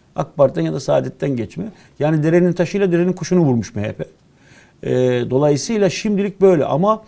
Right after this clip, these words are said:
benim gözlemlediğim kadarıyla oralarda da Meral Akşener'e dönük bir sempati var.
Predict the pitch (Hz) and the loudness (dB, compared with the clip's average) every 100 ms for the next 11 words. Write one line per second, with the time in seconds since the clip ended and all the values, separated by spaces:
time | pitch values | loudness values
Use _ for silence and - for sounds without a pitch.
0 | - - - 185 196 170 156 175 170 180 | -20 -12 -4 -2 4 4 4 2 2 0
1 | 214 196 147 117 113 175 214 _ _ _ | -2 0 2 2 0 -2 -4 _ _ _
2 | 165 208 202 143 120 180 208 - _ - | 0 2 4 4 2 0 -2 -2 _ -20
3 | - - 127 151 202 202 185 170 170 156 | -18 -6 -2 0 0 0 -2 -2 -2 0
4 | 175 175 139 - 123 - 104 123 185 | -2 -4 -8 -6 -6 -6 -10 -4 -4